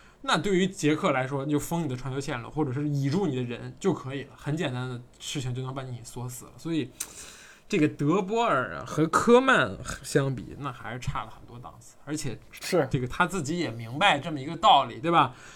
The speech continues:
Speaker 1: 回国之后，呃，没两天自己辞职了，这个，这个也是情理之中吧，对吧？毕竟你输捷克直接滚蛋，那确实有点儿，嗯，就有点说不过去，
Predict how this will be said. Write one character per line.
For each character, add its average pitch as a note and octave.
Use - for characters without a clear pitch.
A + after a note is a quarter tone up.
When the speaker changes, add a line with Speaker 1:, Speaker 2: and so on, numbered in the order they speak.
Speaker 1:
回 E3+
国 F3+
之 F3
后， D#3+
呃， A#2+
没 C3
两 C3
天 B2+
自 B2+
己 B2
辞 B2+
职 B2
了， -
这 C#3
个， A#2
这 A#2
个 E2+
也 B2+
是 E3
情 D#3
理 E3
之 B2+
中 E3+
吧， C3+
对 A#2+
吧？ -
毕 G3
竟 F#3+
你 C#3
输 F#3+
捷 D3
克 F3
直 C#3+
接 D#3+
滚 B2+
蛋， C3+
那 E3+
确 D3+
实 C#3
有 D3
点 C3
儿， -
嗯， G1+
就 C#3+
有 C#3
点 C3+
说 C3+
不 C3
过 C3
去， A#2